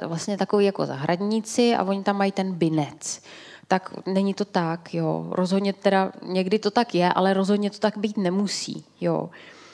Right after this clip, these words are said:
Eh, je, je to tak, že se to dá udělat velmi pěkně a pořád to může fungovat. Další věc je,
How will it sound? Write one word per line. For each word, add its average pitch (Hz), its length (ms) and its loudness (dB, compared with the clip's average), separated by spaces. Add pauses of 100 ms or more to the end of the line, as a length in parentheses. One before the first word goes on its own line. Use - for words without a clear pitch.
(200)
Eh, 170 500 4 (480)
je, 185 180 4 (120)
je 185 180 2
to 208 120 2
tak, 196 260 2
že 208 460 6 (460)
se - 180 -12
to 202 100 4
dá 202 120 2
udělat 202 280 2
velmi 190 260 2
pěkně 175 600 0 (480)
a 175 360 2
pořád 190 340 2
to 202 100 0
může 202 280 2
fungovat. 175 760 0 (340)
Další 175 400 2
věc 233 360 0
je, 175 340 2